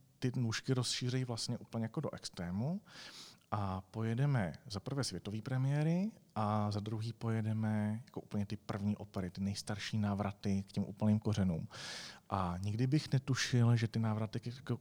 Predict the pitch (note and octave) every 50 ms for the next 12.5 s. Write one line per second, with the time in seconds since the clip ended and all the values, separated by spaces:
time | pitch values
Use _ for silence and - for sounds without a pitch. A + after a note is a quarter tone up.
0 | - - - B2 - - A#2+ A#2 A#2 A2+ A#2 A#2 A#2 A#2+ A#2+ A2+ - A2 G#2+ -
1 | - - G#2 A2 A2 G#2+ - - A#2+ A2+ G#2+ - - G#2+ G#2 G#2+ G#2+ G#2+ G#2 G#2
2 | G#2+ G#2 G2+ G#2 G2+ G2 G#2 G2+ - - G#2+ G2+ G#2 G#2+ G#2+ - - - G2+ G2
3 | G2 G2 F#2+ F#2+ F#2+ - - G#2 G2+ G2+ G2+ F#2+ - - - - G2 G2 F#2+ -
4 | G#2 G#2 G#2 G#2 - G#2 G2 G#2 G#2 G#2 G2+ G2 G2 F#2+ - B2 G#2 - - G2+
5 | G2 G2+ F#2+ F#2+ F#2+ G2+ A2 - - G#2 - G2 F#2+ G#2 G2 F#2+ F2+ E2 E2 -
6 | - - - - - - - - G2 F#2 - - - - - - - - G#2 G#2+
7 | A2+ A#2 A2+ - - A2+ - - - - - - - - - - G#2 G#2+ G#2 -
8 | G#2+ - - - - A2+ G#2+ G#2+ G#2 G#2 G2+ - - - F#2+ F#2+ - - - -
9 | G2+ F#2 - - G2+ - - - - - G2 F#2+ F#2 F#2 F#2 F#2+ F2+ - - -
10 | - - - F2 F2 D#2 D#2 D2 C2+ D#2+ E2+ - - - - G#2 G#2 G2 G2 F#2+
11 | F#2+ - - - G#2 G#2 F#2+ G2 F#2 F#2 G2 F#2 - - - - - - G2+ G2
12 | F#2+ F2+ E2+ E2+ E2+ F2 - - E2